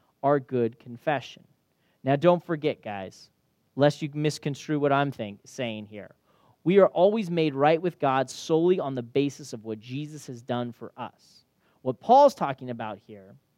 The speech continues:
is how that, is how the cross affects not only our afterlife or our eternity, but how it affects us in the here and now. So, reading over this, something also struck me. See,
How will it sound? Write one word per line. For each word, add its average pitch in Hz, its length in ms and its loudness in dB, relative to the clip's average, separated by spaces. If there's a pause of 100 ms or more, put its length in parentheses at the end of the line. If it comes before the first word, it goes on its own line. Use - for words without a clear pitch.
(320)
is 135 100 -6
how 170 260 2
that, 156 560 -4
is 143 200 -4
how 160 340 2 (100)
the 135 80 -6
cross 170 520 0
affects 156 400 -6
not 151 160 -4
only 147 280 -4 (320)
our 120 200 -4 (100)
afterlife 151 580 0
or 131 140 -2
our 123 100 2
eternity, 135 560 -4 (180)
but 123 100 -6
how 160 260 4
it 156 140 2
affects 139 360 -4
us 135 120 -16
in 135 100 -8
the 131 60 -8
here 110 380 -10
and 110 180 -18
now. 110 300 -12 (1040)
So, 143 340 0 (340)
reading 247 340 0
over 170 260 6
this, 123 420 -6 (340)
something 285 360 2
also 233 280 4
struck - 420 -2
me. - 120 -20 (760)
See, 220 260 -6